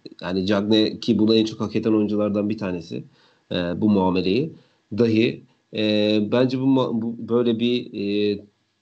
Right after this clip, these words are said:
tavra maruz kalmamalı. Bana öyle geliyor. Ne hiçbir zaman, yani hiçbir zaman futbolcuyu çok fazla hani göğe çıkarmamak gerektiği gibi bu kadar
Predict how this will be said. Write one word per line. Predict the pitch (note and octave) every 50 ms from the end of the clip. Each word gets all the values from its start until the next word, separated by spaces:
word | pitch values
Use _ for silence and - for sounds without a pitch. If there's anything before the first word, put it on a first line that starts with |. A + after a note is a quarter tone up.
| _ _
tavra | - A#2 A#2 A2+ A#2+ B2
maruz | A#2+ A#2 A#2 A#2 B2 A#2+ -
kalmamalı. | - - B2 C3 B2+ A#2 G2+ F2 F2 F#2+ G#2+ G2+
Bana | G#2+ G#2+ A2+ A2+
öyle | A#2 A#2 A2
geliyor. | F#2 F#2 F2 F#2 G2+ B2+ C#3+ - - - _ _ _
Ne | A2+ B2+ C#3+ C#3+
hiçbir | D3+ D3 - C3+ B2+
zaman, | B2 B2+ B2 A#2+
yani | - G#2 F2+ F2 G2
hiçbir | - D3 D3 D3 - C#3+
zaman | C#3 D3 C#3 C#3+ D3 C#3 D3 - _ _ _ - - _ _ _ _ _ - - _ - - - - - _ _
futbolcuyu | - - _ _ B2 C3+ C3+ B2+ A#2 B2+ C3 C#3 C#3+ C#3 C#3+ - -
çok | - C3 A#2+ B2
fazla | - - B2+ B2 B2 A#2+ A#2 B2 B2 A#2+ A2 - - _ _ _
hani | A2 G#2+ G#2+ G2
göğe | G2 A2+ A#2 B2 B2+ B2
çıkarmamak | - - - B2+ B2+ B2 B2 B2 A#2 -
gerektiği | A#2 A#2 A#2+ A#2 A#2 B2+ C3+ A#2+
gibi | B2 B2+ D3 B2 G#2+
bu | A2
kadar | - B2+ A#2 B2 B2 A#2+